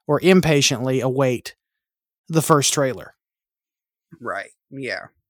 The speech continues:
Speaker 2: Yeah. Um, so yeah, that's, that's it for the news. So are you ready to jump into our main topic for this week?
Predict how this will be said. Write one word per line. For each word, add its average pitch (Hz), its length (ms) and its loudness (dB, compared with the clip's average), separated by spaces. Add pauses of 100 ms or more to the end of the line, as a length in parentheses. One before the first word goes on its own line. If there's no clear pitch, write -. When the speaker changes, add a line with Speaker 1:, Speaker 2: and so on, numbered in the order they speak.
(300)
Speaker 2:
Yeah. 123 180 -18 (640)
Um, 190 600 -8 (540)
so 254 140 -2
yeah, 285 220 -2
that's, 143 280 -2
that's 165 280 0
it 170 160 -6
for 170 120 -8
the 156 100 -4
news. 170 540 -4
So 143 260 -4
are 135 120 -2
you 131 140 -8
ready 135 240 -8
to 135 160 -10
jump 143 320 -6
into 143 280 -4
our 131 180 0
main 135 360 -6
topic 165 360 -2
for 175 80 -10
this 185 200 -8
week? 247 220 -14